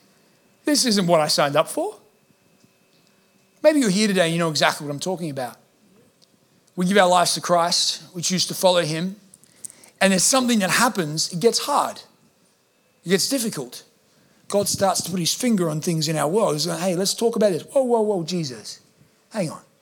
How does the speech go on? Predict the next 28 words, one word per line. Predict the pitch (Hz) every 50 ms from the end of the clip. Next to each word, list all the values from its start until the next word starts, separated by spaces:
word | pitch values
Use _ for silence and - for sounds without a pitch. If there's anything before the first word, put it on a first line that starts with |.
| _ _ _ - - _ _ _ _ _ _ _ _ _ _ -
I | 180
love | 196 220 170
the | 147 165
forgiveness | 147 - 131 120 139 202 196 175 135 - -
thing. | - - 107 - - _ _ _ _ _ _ _ _ _ _ _ _ _ _ _ _ _ _ _ _ _ _ _
But | - 143
what's | 151 220 233 233 -
this? | 196 165 - - - - 175 - - - - -
Don't | - 233 247 226 233
talk | - 208 214 202
to | - 190
me | 160
about | 135 123 143 131 123 - - _ _ _ _ _ _ - -
the | 131 139 127
other | 139 190 -
stuff." | - - - - - - - - _ _ _ _ _ _ _ _ _ _ _ _ _ _ _ _ _ _ _ _ _ _ _ _ _ _ _ - - -
Maybe | 269 277 277
you're | 220 175
here | 180 190 180
today, | 175 180 175
you | 160 160 160
don't | 147 170 170 170
yet | 156 151 147
know | 156 151 143
Jesus. | 131 156 165 143 127 123 - - - - - - - - - - - _ _ - - - - - - - - - - - - _ _ _ _ _ _ _ _ _ _ _ -
Weirdly, | 185 185 233 254 220 214 202 190 170 156 - - - _ -
this | - 185 190 -
sermon | - - 233 247 226 185 160 165 190 190 190